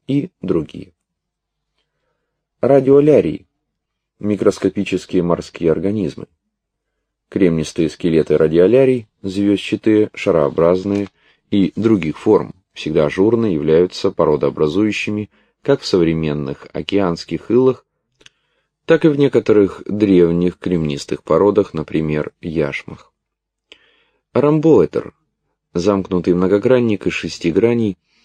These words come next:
простая кристаллографическая форма. В отличие от шестигранника куба с квадратными гранями – грани ромбоэдра имеют форму ромбов. Русская мозаика.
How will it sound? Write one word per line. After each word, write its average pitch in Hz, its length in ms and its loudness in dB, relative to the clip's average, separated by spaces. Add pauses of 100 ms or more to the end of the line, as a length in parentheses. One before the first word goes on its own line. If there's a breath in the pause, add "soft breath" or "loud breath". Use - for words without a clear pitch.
(200)
простая 113 560 4
кристаллографическая 90 1080 0
форма. 80 440 -4 (640)
В 95 80 -2
отличие 127 400 4
от 101 60 0
шестигранника 85 800 -2
куба 117 540 0
с - 100 -20
квадратными 73 640 0
гранями – 117 500 -2 (420)
грани 127 400 2
ромбоэдра 98 720 4
имеют 78 320 -2
форму 73 640 -2
ромбов. 71 560 -2 (1800)
Русская 107 480 2
мозаика. 110 720 0